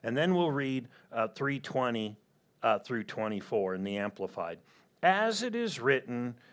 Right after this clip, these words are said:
and forever remains written." Wow. This means this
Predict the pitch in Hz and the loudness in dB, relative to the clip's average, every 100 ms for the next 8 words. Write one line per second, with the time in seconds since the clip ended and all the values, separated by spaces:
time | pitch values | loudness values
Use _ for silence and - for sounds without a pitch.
0 | - _ 131 127 117 - 127 131 143 160 | -20 _ 2 2 0 -2 4 8 8 8
1 | 175 170 175 170 147 131 135 131 120 107 | 4 4 4 4 2 2 0 0 -2 0
2 | 127 120 107 87 76 - _ _ _ - | 0 0 -2 -10 -12 -20 _ _ _ 2
3 | 113 123 120 78 - _ _ _ _ - | 6 8 6 2 -4 _ _ _ _ -10
4 | 151 160 180 180 175 151 - _ _ _ | -8 0 2 4 2 0 -8 _ _ _
5 | 110 143 196 220 - - | 0 8 8 8 2 -8